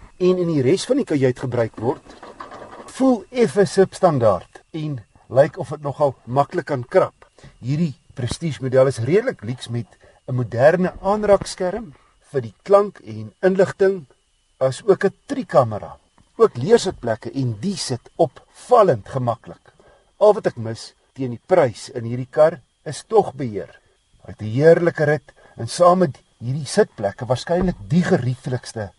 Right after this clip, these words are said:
sedan in sy klas. Hy het 'n lekker groot bagasiebak en die spaarwiel is nou nie aluminium nie, maar 'n volgrootte staalwiel. Al klein irritasie met die kattebak is dat hier nie 'n skakelaar op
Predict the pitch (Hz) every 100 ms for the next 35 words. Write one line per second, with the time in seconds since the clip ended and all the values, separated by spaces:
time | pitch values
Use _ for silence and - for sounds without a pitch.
0 | _ - 120 110 117 95 - _ _ 123
1 | 123 127 127 214 151 - - _ _ _
2 | _ - 117 117 117 131 127 - - -
3 | 254 185 - 135 127 120 - 104 98 -
4 | - - - _ - 139 139 - 180 180
5 | 165 147 - 123 143 160 160 - 135 123
6 | 113 127 131 110 101 120 143 - _ _
7 | 113 131 127 - _ _ _ 131 - 190
8 | 156 - 143 120 107 - - 120 110 90
9 | 85 - _ _ - - - 220 - 220
10 | 214 226 208 180 170 190 170 156 165 147
11 | 135 156 143 139 123 - - 135 - 131
12 | 139 127 160 151 - 170 156 - 147 127
13 | 123 123 143 120 -